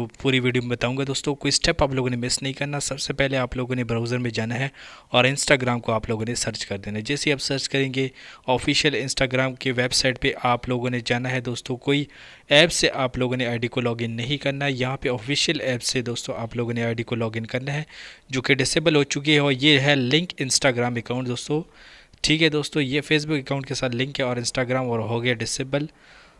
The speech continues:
साथ में इसके साथ Facebook अकाउंट भी डिसेबल हुआ है, लेकिन सबसे पहले Instagram अकाउंट को रिकवर करेंगे दोस्तों। तो ये जो लिंक आप लोगों को दिया जाता है नीचे, इसको जब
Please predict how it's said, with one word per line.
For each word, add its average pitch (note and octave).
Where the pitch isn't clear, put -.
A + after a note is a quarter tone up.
साथ D#3+
में E3+
इसके D#3+
साथ D#3
Facebook D#3
अकाउंट D#3
भी D#3
डिसेबल C3+
हुआ C#3
है, C#3
लेकिन C3+
सबसे -
पहले C#3
Instagram C3
अकाउंट B2
को B2+
रिकवर B2
करेंगे B2+
दोस्तों। B2+
तो C3
ये B2+
जो C#3
लिंक D#3+
आप C#3
लोगों C3+
को C3
दिया B2+
जाता C3
है B2+
नीचे, B2
इसको C3+
जब B2